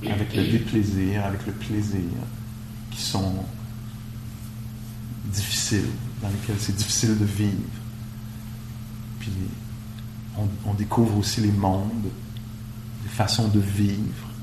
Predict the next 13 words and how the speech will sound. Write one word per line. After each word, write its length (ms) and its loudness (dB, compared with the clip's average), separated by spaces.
dans 160 0
ce 140 -4
qui 120 0
est 20 4
beau, 280 2
dans 160 0
ce 100 -4
qui 200 -2
est 120 0
difficile. 480 0
Alors, 260 2
la 100 2
bienveillance, 1300 4